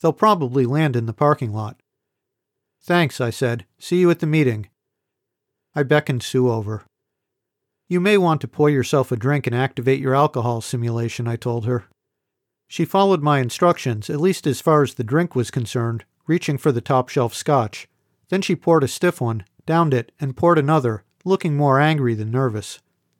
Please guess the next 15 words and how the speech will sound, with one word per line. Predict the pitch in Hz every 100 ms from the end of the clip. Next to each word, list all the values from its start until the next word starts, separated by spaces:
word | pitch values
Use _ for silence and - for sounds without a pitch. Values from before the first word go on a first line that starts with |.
| _
"Is | 165 120
this | 120 160 151
it?" | 185 -
she | - 180
demanded. | 170 180 185 190 196 - _ _ _ _ _ _ _ _ _ -
"Everything | 190 208 - 185
has | 139 147
a | 151
beginning | 131 123 131 151 151
and | 147
an | 143
end," | 151 117
I | 110
told | 107 123 110
her. | 120 147